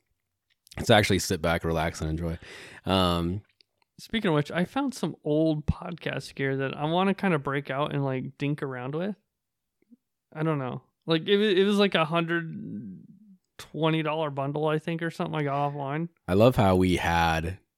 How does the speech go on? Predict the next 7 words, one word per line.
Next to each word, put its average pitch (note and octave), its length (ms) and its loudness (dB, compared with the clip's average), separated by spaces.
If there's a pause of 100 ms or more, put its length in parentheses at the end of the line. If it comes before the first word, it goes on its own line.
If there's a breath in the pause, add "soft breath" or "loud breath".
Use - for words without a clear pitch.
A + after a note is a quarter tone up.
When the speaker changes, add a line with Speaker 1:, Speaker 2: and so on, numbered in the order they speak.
(260)
Speaker 1:
Aaron F2 600 0 (260)
on F2 200 2
the E2+ 60 0
show D#2+ 540 -2 (200)
for G2 140 -2
two F#2+ 220 2
episodes, D#2+ 720 -2